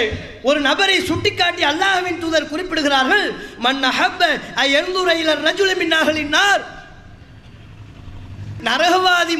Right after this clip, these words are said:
மனிதனை ஒருவர் பார்க்க வேண்டும் என்றால், "இதோ இவரை பாருங்கள்" என்று நபிகள் நாயகம் ஒரு மனிதரை சுட்டிக்காட்டுகிறார்கள்.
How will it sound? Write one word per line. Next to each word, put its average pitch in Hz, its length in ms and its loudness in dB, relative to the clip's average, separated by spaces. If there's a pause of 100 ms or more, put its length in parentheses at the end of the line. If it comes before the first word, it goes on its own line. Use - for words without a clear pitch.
மனிதனை 330 340 2 (140)
ஒருவர் 302 340 0
பார்க்க 330 340 0
வேண்டும் 320 280 -2
என்றால், 269 340 2 (680)
"இதோ 285 140 4 (140)
இவரை 339 240 2 (120)
பாருங்கள்" 294 420 2
என்று 262 200 0 (500)
நபிகள் 330 360 4
நாயகம் 285 340 4
ஒரு 277 160 0
மனிதரை 285 300 0 (100)
சுட்டிக்காட்டுகிறார்கள். 226 800 -4